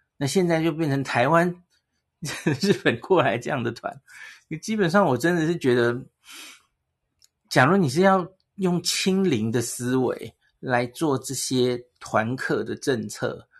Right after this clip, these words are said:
我觉得最后可能会一事无成啊。那我们继续看下去吧。我看到好像有一，今天又有一个新闻说，初步是说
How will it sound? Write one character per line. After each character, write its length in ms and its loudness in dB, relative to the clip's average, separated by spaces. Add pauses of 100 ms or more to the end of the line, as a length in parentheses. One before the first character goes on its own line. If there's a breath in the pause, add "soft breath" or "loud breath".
(1300 soft breath)
我 340 0
觉 200 0
得 300 -2 (180)
最 160 2
后 180 0
可 160 0
能 160 0
会 180 -2
一 160 -8
事 260 -2
无 180 -6
成 200 -8 (100)
啊。 260 -16 (1200)
那 100 -4
我 60 0
们 140 -2
继 100 -8
续 120 -4
看 180 -2
下 140 0
去 220 -4
吧。 240 -10 (400 soft breath)
我 80 -2
看 180 0
到 80 4
好 120 4
像 180 2
有 180 0
一， 260 -4
今 120 -2
天 140 0
又 120 2
有 100 4
一 80 -2
个 100 0
新 160 -4
闻 180 -2
说， 160 -2
初 300 0
步 240 0
是 280 -12
说 380 0